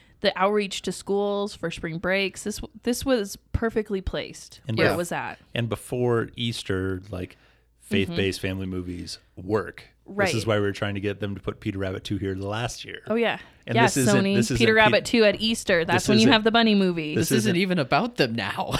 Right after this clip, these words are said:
Speaker 3: <laughs>
Speaker 2: No.
Speaker 1: It'll always be about them.
Speaker 2: That was
Speaker 3: Right.
Speaker 2: just, like, the ultimate slap in the face.
Speaker 1: Yeah.
Speaker 2: Like, <laughs> they even circle it on your calendar. <laughs>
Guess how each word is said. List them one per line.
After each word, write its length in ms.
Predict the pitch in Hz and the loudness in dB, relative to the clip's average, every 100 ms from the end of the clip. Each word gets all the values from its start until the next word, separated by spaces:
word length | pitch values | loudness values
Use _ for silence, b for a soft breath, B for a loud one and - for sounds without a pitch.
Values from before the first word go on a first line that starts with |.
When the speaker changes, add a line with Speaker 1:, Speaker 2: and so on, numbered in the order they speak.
| - | 2
Speaker 3:
<laughs> 180 | 269 180 | 0 2
Speaker 2:
No. 260 | 127 - 185 | 0 2 2
Speaker 1:
It'll 240 | 196 202 | 4 4
always 420 | - 185 190 180 | 6 6 6 2
be 160 | - 175 | -2 -6
about 320 | 165 160 123 | -4 -6 -6
them. 280 | - 123 160 - | -8 -8 -6 2
Speaker 2:
That 180 | 117 120 | 2 4
was 160 | 113 | 2
Speaker 3:
Right. 60 | 120 | 2
Speaker 2:
just, 220 | 113 - | 0 2
like, 180 | 104 - | -2 -2
the 120 | 113 | -6
ultimate 540 | 104 98 - 98 98 - _ _ | -4 -4 -6 -6 -8 -12 _ _
slap 440 | - - - 95 101 | -12 -8 -4 -4 -4
in 60 | |
the 100 | 98 | -6
face. 300 | 92 98 95 | -6 -6 -6
Speaker 1:
Yeah. 100 | 95 98 | -6 -6
Speaker 2:
Like, 260 | 120 - _ - | -6 -10 _ -10
<laughs> 320 | - - - _ _ B B B B B 214 - | -10 -8 -10 _ _ B B B B B -8 -4
they 80 | - | -2
even 320 | 117 127 110 | 0 -2 -2
circle 640 | - - - 139 139 120 | -8 -12 -6 -2 -2 -2
it 80 | 104 | -2
on 120 | 107 | -2
your 140 | 107 95 | -2 -4
calendar. 680 | - 131 147 110 92 90 | -2 -2 0 -4 -6 -10
<laughs> 40 | - | -12